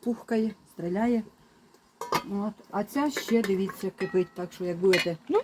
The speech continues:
Speaker 1: бачите, як стріляє? Будете дуже-дуже обережно. І, о, дивіться, на руку вже й стрільнуло. Ікра получається дуже така ніжна,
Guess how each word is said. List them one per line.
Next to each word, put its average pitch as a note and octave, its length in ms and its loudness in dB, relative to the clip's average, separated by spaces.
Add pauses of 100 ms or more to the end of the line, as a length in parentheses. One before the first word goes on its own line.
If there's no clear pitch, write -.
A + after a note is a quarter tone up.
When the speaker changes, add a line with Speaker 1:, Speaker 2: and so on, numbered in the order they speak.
(140)
Speaker 1:
бачите, B3+ 280 -2
як F3 140 0
стріляє? F3 320 -2 (960)
Будете A#3 460 6 (540)
дуже-дуже G3+ 880 2 (440)
обережно. F#3 680 2 (680)
І, A3+ 80 0
о, - 360 4 (400)
дивіться, E3 400 -10 (120)
на E3+ 100 -10
руку G#3+ 240 -6
вже F3 160 -4
й - 20 -6
стрільнуло. E3+ 640 0 (520)
Ікра G#3+ 520 2 (160)
получається F#3 880 0 (500)
дуже F#3+ 360 2
така F3 300 -6
ніжна, F#3 800 4